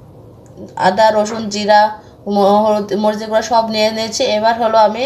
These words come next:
দারচিনি, এলাচ, লবঙ্গ যা যা লাগে এগুলো আমি তেলের মধ্যে দিয়ে দিয়েছি। তো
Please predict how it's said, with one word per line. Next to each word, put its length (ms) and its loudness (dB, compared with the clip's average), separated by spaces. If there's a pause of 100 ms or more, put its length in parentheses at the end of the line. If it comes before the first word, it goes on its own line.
দারচিনি, 540 0
এলাচ, 380 4
লবঙ্গ 380 2
যা 200 4
যা 100 0
লাগে 320 2 (360)
এগুলো 200 0
আমি 180 -4 (460)
তেলের 280 -6
মধ্যে 220 -6
দিয়ে 220 0
দিয়েছি। 380 -2 (1500)
তো 80 -18